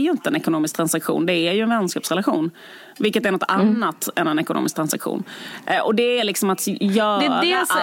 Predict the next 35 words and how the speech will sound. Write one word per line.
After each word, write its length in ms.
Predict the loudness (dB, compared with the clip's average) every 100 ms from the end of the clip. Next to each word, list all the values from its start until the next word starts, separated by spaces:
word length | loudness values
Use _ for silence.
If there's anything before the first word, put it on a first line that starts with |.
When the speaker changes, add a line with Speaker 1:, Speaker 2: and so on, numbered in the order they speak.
| 0
Speaker 1:
allting 80 | 0 2
Speaker 2:
Jag 80 |
håller 160 | 2 2
med 260 | 2 2 2
dig 60 |
att 80 | 2
det 60 | 2
är 20 |
ekonomiska, 880 | 2 2 4 2 2 2 2 2 0
ekonomifieringen, 1000 | 2 4 4 2 2 2 4 4 2
men 80 | 2
det 80 | 2
är 80 | 2
också 260 | 0 0 0
Speaker 1:
Ja. 40 |
Speaker 2:
K 220 | 2 2 2
B 100 | 2
T-fieringen, 800 | 0 2 4 4 2 2 0 0
skulle 160 | 2
jag 40 | 2
Speaker 1:
Ja, 20 |
det 40 | 2
Speaker 2:
säga. 100 | 0
Speaker 1:
är 40 |
det 40 | 0
Speaker 2:
Jag 140 | 0
skulle 0 |
säga 100 | 0
att 60 | 2
Speaker 1:
faktiskt. 20 |
Speaker 2:
det 60 |
här 60 | 2
är 140 | 2
ett 60 | 2
Speaker 1:
Ja. 260 | 0 0